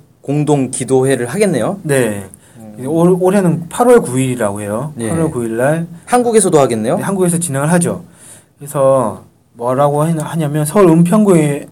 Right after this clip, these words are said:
Speaker 2: 은평구 가자로에 있는 서문교회라는
Speaker 1: 네.
Speaker 2: 곳에서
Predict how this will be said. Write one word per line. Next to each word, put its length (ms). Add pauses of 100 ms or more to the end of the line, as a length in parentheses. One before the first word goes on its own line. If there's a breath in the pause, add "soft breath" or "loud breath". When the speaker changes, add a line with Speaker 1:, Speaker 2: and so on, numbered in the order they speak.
Speaker 2:
은평구 400
가자로에 560
있는 200
서문교회라는 840 (120)
Speaker 1:
네. 420
Speaker 2:
곳에서 540